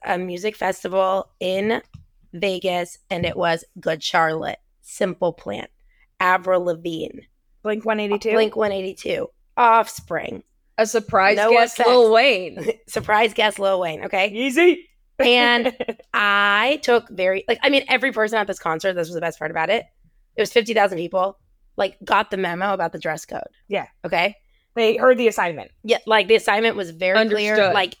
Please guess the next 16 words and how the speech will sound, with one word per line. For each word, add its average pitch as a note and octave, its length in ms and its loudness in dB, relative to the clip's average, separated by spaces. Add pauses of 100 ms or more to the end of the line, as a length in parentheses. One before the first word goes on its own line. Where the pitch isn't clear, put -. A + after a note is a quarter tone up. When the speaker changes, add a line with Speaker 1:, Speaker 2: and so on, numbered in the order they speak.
(200)
Speaker 1:
you B3 240 -2
need C4 200 0
to B3+ 60 -6
be A#3 80 4
having G#3 320 2
your F#3+ 100 -2
Vans F#3+ 380 -2
on, G#3+ 280 2
your, F#3 140 -6 (160)
your F#3 260 -2 (100)
Chucks, - 560 0
your, F3+ 440 0 (360)
like, F#3 220 -2 (160)
studded G#3+ 420 2
belts, F3+ 520 0 (520)
and G3 440 0